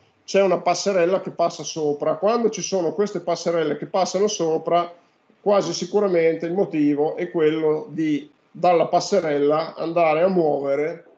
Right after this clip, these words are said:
delle, degli organi di regolazione. Possono essere anche altri motivi, tipo pulizia, sorveglianza, però normalmente qui, vista anche la dimensione del corso d'acqua e vista la,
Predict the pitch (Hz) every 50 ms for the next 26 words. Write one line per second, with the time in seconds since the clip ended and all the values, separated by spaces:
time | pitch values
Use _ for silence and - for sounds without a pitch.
0 | _ _ _ _ _ _ _ _ 170 170 156 151 156 156 151 151 151 156 156 -
1 | _ 151 165 165 156 151 147 143 143 139 - - 143 143 147 147 143 143 - _
2 | _ - 143 147 151 147 143 143 143 143 143 143 - 151 147 143 139 139 139 139
3 | 143 143 147 143 - _ _ _ _ _ _ _ _ _ _ _ _ _ 214 233
4 | 226 - - 208 196 196 208 214 214 - 185 180 185 190 208 202 - 196 185 185
5 | 185 185 190 180 175 170 147 - 196 196 190 180 160 139 165 160 147 160 147 -
6 | 165 160 151 139 - - 170 175 180 165 - - 165 151 143 151 151 147 147 156
7 | 160 170 165 156 151 - 151 - - 196 196 185 180 196 208 196 190 180 170 170
8 | 185 190 190 175 165 170 147 - 190 190 175 151 170 185 175 - 185 175 175 170
9 | - 165 156 151 156 151 151 151 147 - 185 185 180 160 151 156 - 156 147 151
10 | 160 151 151 147 139 139 - - 139 131 117 117 - _ _ _ _ _ _ _
11 | _ _ - 156 165 160 156 151 147 147 143 165 175 170 175 - 160 147 147 147
12 | 143 143 143 143 139 139 135 131